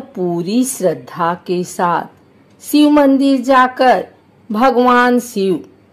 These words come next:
और पार्वती जी की पूजा करता था।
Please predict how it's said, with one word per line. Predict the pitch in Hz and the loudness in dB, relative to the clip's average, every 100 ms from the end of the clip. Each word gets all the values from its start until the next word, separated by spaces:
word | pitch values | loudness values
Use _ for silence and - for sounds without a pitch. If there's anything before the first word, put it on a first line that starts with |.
| _ _ - | _ _ 2
और | 262 262 262 - | 4 4 2 0
पार्वती | 156 151 185 196 214 214 202 196 | 2 4 2 0 -2 -2 -8 -6
जी | 208 214 | -6 -8
की | 208 208 190 151 - _ _ _ _ | -8 -8 -6 -8 -12 _ _ _ _
पूजा | 160 147 143 160 165 | -8 -6 -4 -2 -2
करता | 175 196 180 180 185 180 | -2 0 0 0 2 2
था। | 180 - 190 160 | 0 -4 -2 -2